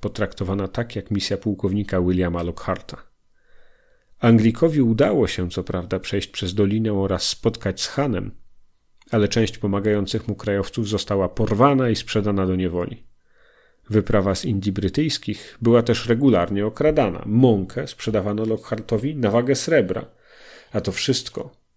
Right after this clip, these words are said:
pomimo tego, że hojnie zapłacił za wizytę gotówką oraz prezentami w postaci broni, sukna i innych towarów. Gdyby Grąbczewski ustąpił władcy w jego dyplomatycznych grach, poniósłby podobne straty,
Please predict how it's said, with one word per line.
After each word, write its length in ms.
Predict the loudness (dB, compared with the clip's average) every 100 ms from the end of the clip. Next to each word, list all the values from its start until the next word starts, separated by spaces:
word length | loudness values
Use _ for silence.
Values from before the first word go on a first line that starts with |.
| _
pomimo 380 | -2 0 0 -2
tego, 240 | -2 -2
że 120 | -4
hojnie 360 | 0 2 4 2
zapłacił 480 | 0 0 -2 0 0
za 140 | 2
wizytę 400 | 0 -2 -2 -2
gotówką 560 | -2 -2 -2 -2 -4 -2
oraz 180 | -2
prezentami 580 | -2 -2 -2 -2 -2 -4
w 60 | -6
postaci 460 | -10 -6 -6 -6
broni, 420 | 0 4 6 4 2
sukna 440 | -4 -6 -4 -4
i 100 | -2
innych 320 | -2 -4 -4
towarów. 600 | -6 -4 -4 -6 -14 _ _ _ _ _ _ _ _ _ _ -6
Gdyby 360 | 2 4 4
Grąbczewski 680 | 4 2 2 0 0 -2 0
ustąpił 580 | 0 0 0 0 0 -2
władcy 480 | 0 0 0 -6 -2
w 40 |
jego 180 | 0 -2
dyplomatycznych 800 | -2 -2 -2 -2 -6 -4 -4 0
grach, 480 | 2 0 -4 -20 _ _ _ _ _ _
poniósłby 540 | -2 0 2 2 0 2
podobne 420 | 6 6 6 0
straty, 460 | -2 -4 -4 -6